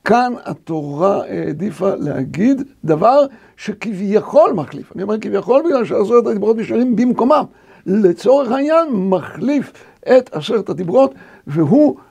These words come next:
שלוש עשרה או עשר מידות של הקדוש ברוך הוא. מה בעצם הקשר ביניהם? עשרת הדיברות זה תורה. זה התורה. הקדוש ברוך הוא מדבר אלינו, ואומר אלינו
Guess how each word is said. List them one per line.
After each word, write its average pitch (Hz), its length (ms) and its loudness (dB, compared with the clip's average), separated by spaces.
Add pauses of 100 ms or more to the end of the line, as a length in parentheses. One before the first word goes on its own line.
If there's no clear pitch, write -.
שלוש 208 440 0
עשרה 262 480 2
או - 280 -4
עשר 240 500 -4
מידות 180 380 -4
של - 140 -8
הקדוש - 340 -12
ברוך 139 180 -20
הוא. - 80 -18 (100)
מה 294 180 2
בעצם 226 300 -2
הקשר - 460 -12 (140)
ביניהם? - 220 -20 (1700)
עשרת 254 360 2
הדיברות 202 320 0
זה 165 100 -4
תורה. - 260 -10 (600)
זה 220 340 4 (100)
התורה. - 380 -2 (380)
הקדוש 165 440 2
ברוך - 160 0
הוא 208 80 2
מדבר 175 520 4 (100)
אלינו, 170 440 -2 (760)
ואומר 160 580 2 (140)
אלינו 185 460 2